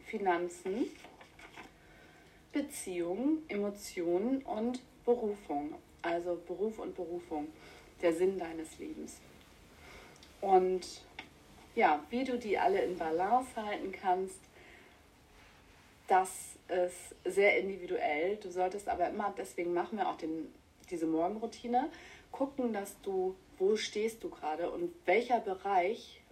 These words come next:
um welchen Bereich sollte ich mich heute mal ein bisschen kümmern?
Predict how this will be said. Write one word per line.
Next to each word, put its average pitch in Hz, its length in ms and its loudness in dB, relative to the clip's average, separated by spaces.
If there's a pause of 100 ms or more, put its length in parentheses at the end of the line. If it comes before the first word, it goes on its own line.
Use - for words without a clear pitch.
um 185 180 -4
welchen 233 300 4
Bereich 190 400 2
sollte - 320 -2
ich - 180 -8
mich 190 240 -8
heute 180 260 2
mal 175 180 0
ein 170 100 -4
bisschen 165 340 -6
kümmern? 156 380 -4